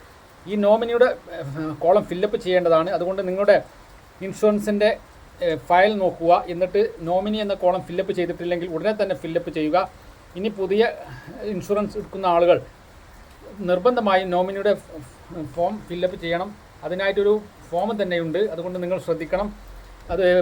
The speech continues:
പരമാവധി നിങ്ങൾ ഇത് ശ്രദ്ധി-, ശ്രദ്ധിക്കാത്ത പക്ഷം നിങ്ങൾക്ക് വമ്പിച്ച സാമ്പത്തിക നഷ്ടം വരുന്നതാണ്. ഒരു വാഹനം, ഇൻഷുർ ചെയ്യാത്തൊരു വാഹനം ഒരു,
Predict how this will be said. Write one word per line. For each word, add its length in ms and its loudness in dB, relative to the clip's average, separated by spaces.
പരമാവധി 520 2
നിങ്ങൾ 160 6
ഇത് 120 -2
ശ്രദ്ധി-, 300 -2
ശ്രദ്ധിക്കാത്ത 520 0
പക്ഷം 260 -2
നിങ്ങൾക്ക് 280 0
വമ്പിച്ച 320 -2
സാമ്പത്തിക 420 0
നഷ്ടം 220 -4
വരുന്നതാണ്. 440 0
ഒരു 80 4
വാഹനം, 340 4
ഇൻഷുർ 340 0
ചെയ്യാത്തൊരു 420 4
വാഹനം 320 4
ഒരു, 140 4